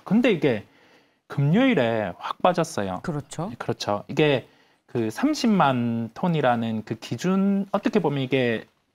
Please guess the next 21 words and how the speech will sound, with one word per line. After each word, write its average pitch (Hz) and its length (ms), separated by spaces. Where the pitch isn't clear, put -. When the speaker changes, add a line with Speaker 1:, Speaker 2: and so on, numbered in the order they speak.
Speaker 1:
몇 135 200
년 226 220
전에 240 240
있던 120 560
그 131 240
중국의 135 640
그 135 180
가격 233 440
자체가 139 340
빠지면서 233 880
빠지기, 233 580
그 185 160
가격이 151 400
빠지기 247 520
이전에 139 420
프로그램 262 440
매도가 127 300
나오기 117 320
시작했고, 104 760
근데 180 160
이게 160 280